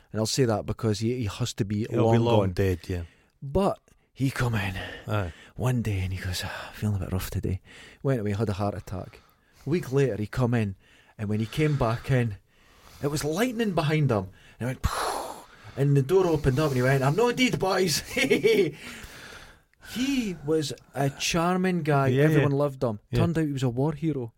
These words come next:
Speaker 2: Yeah, yeah, yeah, okay.
Speaker 1: He was a war hero. He was a badass, but he was just
Speaker 2: Right.
Speaker 1: this lovely old English
Speaker 2: Yeah,
Speaker 1: teacher.
Speaker 2: just, just, but you can change people's lives.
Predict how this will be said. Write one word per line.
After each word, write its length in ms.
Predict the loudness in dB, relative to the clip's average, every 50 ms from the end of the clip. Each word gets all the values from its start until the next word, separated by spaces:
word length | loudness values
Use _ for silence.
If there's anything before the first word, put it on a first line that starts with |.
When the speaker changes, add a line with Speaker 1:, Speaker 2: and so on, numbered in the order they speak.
| _ -4
Speaker 2:
Yeah, 160 | 0 2 2
yeah, 180 | 2 2 2 2
yeah, 220 | 2 2 2 0
okay. 220 | -2 -2 -2 -2 0
Speaker 1:
He 40 | 0
was 100 | 0 0
a 60 | 0
war 240 | 0 0 0 0 0
hero. 180 | 0 -2 -2 0
He 60 | 0
was 100 | 2 2
a 80 | 2 0
badass, 580 | 0 0 0 0 0 2 2 2 2 0 -2 -2 -2
but 160 | -2 -2 -2
he 80 | -2
was 100 | 0 0
just 120 | 0 0 0
Speaker 2:
Right. 60 | 0
Speaker 1:
this 160 | -2 -2 0
lovely 280 | 2 2 2 4 4 4
old 160 | 4 4 2
English 240 | 2 0 2 2 2
Speaker 2:
Yeah, 120 | 4 4 4
Speaker 1:
teacher. 260 | 2 0 0 -2 -4 -4
Speaker 2:
just, 220 | -6 -8 -8 -8 -8
just, 120 | -12 -12 -14 -18 -8 -4 -4 -4 -2 2
but 100 | 2 2
you 60 | 2
can 160 | 2 -2 -4
change 340 | -2 0 2 2 2 0 -2
people's 360 | -2 -2 0 2 0 0 2
lives. 260 | 2 2 0 0 -2